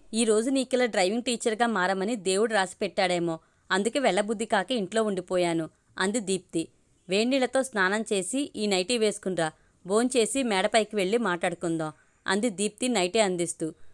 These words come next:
"అలాగే," అంటూ అది అందుకుని బాత్రూంలోకి వెళ్ళింది మనోజ్ఞ. స్నానం చేసేసరికి ఎంతో తేలిగ్గా ఉందే, సగం నొప్పులు తగ్గినట్లుంది. "బాగా అలసిపోయావుగా, అందుకే హాయిగా ఉంది. నేను స్నానం చేసి వస్తా,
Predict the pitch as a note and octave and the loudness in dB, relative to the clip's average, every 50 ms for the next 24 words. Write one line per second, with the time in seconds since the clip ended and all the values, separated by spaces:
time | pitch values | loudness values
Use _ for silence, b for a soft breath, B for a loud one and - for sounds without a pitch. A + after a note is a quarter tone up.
0 | - - - G3 G3+ G#3 A3+ A3+ C4+ C4 A3+ G#3 F3+ B3+ B3+ A#3 G#3+ G3+ F#3+ F#3+ | -8 0 2 4 4 4 4 4 2 2 2 0 2 2 4 4 4 2 0 -2
1 | G#3+ G#3+ - A#3 B3 A#3 F#3+ A3 G3+ F#3+ - G3 G#3+ A3+ A3 G#3+ - A3 G3+ F#3 | -4 -2 -2 -2 -2 0 0 0 0 0 -2 -2 -2 -2 -2 -2 -2 -2 -2 -2
2 | F3+ F3+ F3+ F#3 A3 A#3+ A3 F#3 F3 F3 E3 D3+ D#3 E3+ E3 D#3+ - _ _ _ | -2 -2 -2 -2 -2 -2 -2 0 0 -2 -4 -4 -4 -4 -4 -4 -8 _ _ _
3 | _ _ _ - - G3+ G3 F#3+ G3 A#3 B3+ B3+ - B3 A3 A#3+ A#3 - A#3 G3 | _ _ _ -12 -2 2 4 4 4 2 0 0 0 0 0 0 -2 0 0 -2
4 | F3+ - C4 A3 F#3 F3+ - A3+ G#3+ - F#3+ F#3 F3+ F#3+ F3+ F3 A3 G#3+ G3+ F#3 | 0 0 0 0 0 0 -2 -2 -2 0 -2 -2 -2 -2 -2 0 0 0 2 0
5 | F3 E3+ E3+ E3 b b b b b - - G#3 G3 G3+ G3+ F#3+ F3 F3 - B3 | 0 0 0 0 b b b b b -4 -2 0 0 2 2 0 -2 -2 -2 -4
6 | B3 - A3 F#3 E3+ F#3+ G#3+ G#3+ F#3+ - F#3+ F#3 F3+ F3 E3 E3+ E3+ F3 - _ | -2 0 0 0 0 -2 -4 -4 -4 -4 -2 -2 0 0 0 -2 -2 -4 -8 _
7 | _ _ _ _ _ F#3 F3+ F#3 G3 A#3+ A3 G3 - - - G#3+ G#3 G3+ G3 F#3+ | _ _ _ _ _ 2 2 4 4 4 2 2 0 -4 0 0 2 4 4 2
8 | F#3+ F3 G3+ G#3 A#3+ B3 - _ _ _ _ _ _ _ _ G3 F#3+ F#3+ G3 G3+ | 2 0 0 -2 -2 -2 -8 _ _ _ _ _ _ _ _ -2 0 0 -2 0
9 | - C4 B3 G#3+ G3 F3+ F3+ F3+ G3 G#3 G3 F3+ F3 E3 E3 E3 - - _ _ | 2 2 4 4 4 4 4 2 2 0 0 0 0 -2 -4 -6 -6 -10 _ _
10 | _ _ _ _ _ _ - G3+ G#3 A3 A#3+ C#4 C4+ - - G#3 G3 G#3 A#3 A3+ | _ _ _ _ _ _ -2 2 2 4 4 2 2 2 2 2 2 2 0 0
11 | - A3 G#3+ - B3 G#3+ F#3 D#3+ - - F3 E3 | 0 0 0 2 0 0 0 0 0 -2 -2 -2